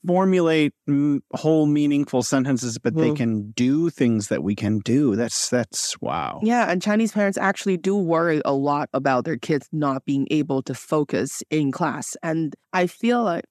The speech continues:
Speaker 1: Yeah, I know, I know. A lot of parents, that's the number one concern.
Speaker 2: Yeah, and a lot of teachers will tell the parents, and they will say, "Your kids look actually, your kid actually seems very smart and they're very active, whatnot." But then they will say,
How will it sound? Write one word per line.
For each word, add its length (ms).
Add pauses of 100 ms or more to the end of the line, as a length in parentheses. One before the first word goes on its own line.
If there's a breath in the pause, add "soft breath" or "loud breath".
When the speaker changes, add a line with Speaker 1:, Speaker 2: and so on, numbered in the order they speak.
Speaker 1:
Yeah, 180
I 120
know, 320
I 120
know. 200
A 20
lot 180
of 80
parents, 300
that's 160
the 80
number 260
one 200
concern. 340
Speaker 2:
Yeah, 300
and 140
a 80
lot 180
of 80
teachers 560
will 200
tell 280
the 80
parents, 480 (100)
and 80
they 80
will 100
say, 140
"Your 220
kids 380
look 300
actually, 360
your 160
kid 280
actually 440
seems 320
very 240
smart 420
and 300 (120)
they're 260
very 640
active, 580 (140)
whatnot." 520
But 100
then 140
they 120
will 100
say, 260